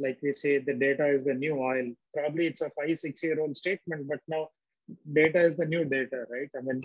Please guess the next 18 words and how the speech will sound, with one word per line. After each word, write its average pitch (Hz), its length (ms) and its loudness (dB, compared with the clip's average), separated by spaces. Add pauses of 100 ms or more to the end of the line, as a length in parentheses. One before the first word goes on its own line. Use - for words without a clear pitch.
(320)
and 143 140 2
everything 196 440 6
is 170 160 2
centered 151 400 4
around 139 400 2
data. 113 280 0 (640)
It, 165 240 2
in 185 220 6
your 190 320 4
particular 185 600 4
perspective, 135 720 -2 (180)
how 180 140 2
do 196 80 2
you 208 300 4
think 185 240 -2 (300)
H 147 180 0
R 160 200 -2
leaders, 131 640 -4